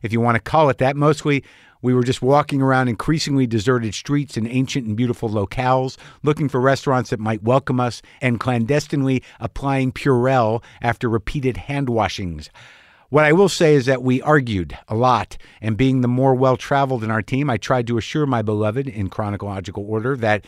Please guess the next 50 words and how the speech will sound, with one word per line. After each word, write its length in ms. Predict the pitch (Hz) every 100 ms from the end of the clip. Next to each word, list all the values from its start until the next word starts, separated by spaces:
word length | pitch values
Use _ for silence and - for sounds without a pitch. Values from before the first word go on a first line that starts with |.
| - -
one, 380 | 107 120 135 139
the 100 | 113
trip 280 | - 131
was 140 | 127 107
a 60 |
good 120 | 104 107
idea, 320 | 104 101 120
two, 400 | - 170 165 139 - -
we 120 | 120
weren't 280 | 110 127 127
going 240 | 123 117
to 80 | 107
have 140 | 104 98
to 100 | 98
change 380 | - 127 127
it 100 | 120
while 240 | 98 107 104
we 140 | 104
were 180 | 95 90
here, 480 | 82 - 160 185 226 - - _
three, 380 | - 175 190 202
we 160 | 151
can 200 | 131 131
just 300 | 120 127 -
cut 200 | - 135
the 100 | -
trip 200 | 104 123
short 320 | 98 - 131 139
a 60 |
bit, 260 | 120 143 147
four, 440 | - 180 170 160 - - -
they're 100 | 127
going 280 | 110 135 123
to 100 | 123
let 160 | 127
us 100 | 113
back 280 | - 117 107
in 80 | 104
the 80 | 98
country, 400 | - 143 - 127
five, 580 | - 175 147 117 113 - - _
home 240 | - 151 143
quarantine 560 | - 139 127 - 123
might 220 | 117 117 -
be 240 | 117 110 - _ _ _
creatively 580 | - 143 131 135 113 120
productive 640 | 104 123 113 131 - 101
for 160 | - 98
us. 600 | 87 76 - - - _ _ _ _ _ _ _ _
Huh. 240 | _ -